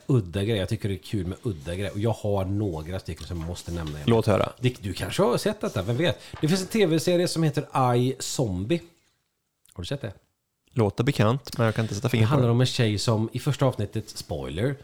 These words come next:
Speaker 1: så dör hon. Vaknar upp på bårhuset. Och, eh,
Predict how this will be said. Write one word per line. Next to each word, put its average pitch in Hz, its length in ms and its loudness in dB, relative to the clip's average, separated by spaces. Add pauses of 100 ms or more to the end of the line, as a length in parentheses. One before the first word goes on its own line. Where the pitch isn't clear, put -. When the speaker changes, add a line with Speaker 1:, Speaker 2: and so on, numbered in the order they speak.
Speaker 1:
så - 140 -6 (160)
dör 80 360 0
hon. 90 340 -4 (580)
Vaknar 107 320 -2
upp 98 120 -4
på 101 60 -4
bårhuset. 90 960 -2 (400)
Och, - 460 -4
eh, 98 300 2